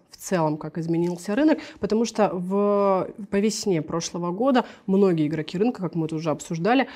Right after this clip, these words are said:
а, ожидали серьезного притока каких-то азиатских, ближневосточных брендов и рекламодателей и так далее. И в принципе, например, вот к-, как кажется, что, м, в автомобильном сегменте, в этой категории как будто их и прибавилось.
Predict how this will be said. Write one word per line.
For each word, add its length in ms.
а, 180
ожидали 640
серьезного 640
притока 460
каких-то 360
азиатских, 720
ближневосточных 880
брендов 420
и 240
рекламодателей 680
и 20
так 100
далее. 160
И 40
в 100
принципе, 480
например, 360
вот 120
к-, 100
как 260
кажется, 480
что, 280
м, 220
в 100
автомобильном 680
сегменте, 600
в 40
этой 220
категории 500
как 240
будто 460
их 200
и 100
прибавилось. 840